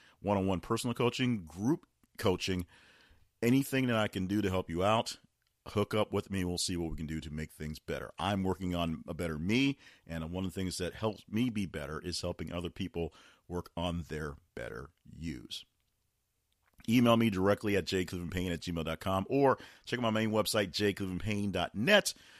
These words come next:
for hopefully better updates and better updated website information there, but a way to keep up with all the encompassing things I have going on. Make sure you're subscribed to this podcast. I, I'm assuming that you,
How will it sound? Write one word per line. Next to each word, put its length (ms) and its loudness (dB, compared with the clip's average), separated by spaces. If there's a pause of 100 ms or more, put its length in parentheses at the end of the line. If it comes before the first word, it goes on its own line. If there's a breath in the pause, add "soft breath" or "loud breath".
(160 loud breath)
for 480 2 (220)
hopefully 440 -2
better 480 4
updates 500 2
and 120 0
better 200 2
updated 260 0
website 500 -2
information 460 -6
there, 300 4 (280 loud breath)
but 80 -4
a 40 0
way 120 4
to 40 4
keep 220 -4
up 140 -2
with 180 -2
all 460 6
the 200 -4 (120)
encompassing 580 -2
things 260 -4
I 60 -4
have 220 -4
going 280 -6
on. 300 -2 (800)
Make 180 2
sure 180 4
you're 160 4
subscribed 600 4
to 60 -4
this 180 0
podcast. 800 -2
I, 260 -2
I'm 140 -4
assuming 300 0
that 120 -2
you, 240 0